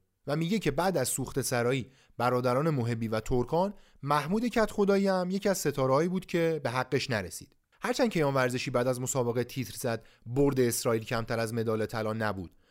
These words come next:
اما سیفخانی از تیم ملی کنار گذاشته شد. چه مسابقات جهانی و چه آسیایی، با وجود اینکه بهترین کشتیگیر وزنش بود، نبردنش.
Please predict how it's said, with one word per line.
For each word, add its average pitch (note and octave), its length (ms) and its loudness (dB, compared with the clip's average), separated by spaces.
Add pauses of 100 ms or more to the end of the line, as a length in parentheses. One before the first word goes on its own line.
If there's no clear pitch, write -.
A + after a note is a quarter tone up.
(220)
اما B3 160 2
سیفخانی A#3 480 0
از F#3 160 2
تیم C#3+ 180 -2
ملی C3+ 440 0
کنار B2 280 4
گذاشته G2+ 400 -4
شد. F#2+ 300 -12 (120)
چه A3+ 100 6
مسابقات D#3+ 540 2
جهانی G#2+ 420 -2
و G#2+ 120 -4
چه - 160 2
آسیایی، D3 760 2
با C#3 120 0
وجود E3 180 0
اینکه C#3+ 180 0
بهترین C3 500 2
کشتیگیر C3 460 0
وزنش B2+ 360 0
بود، G3 320 -2
نبردنش. C#3+ 720 0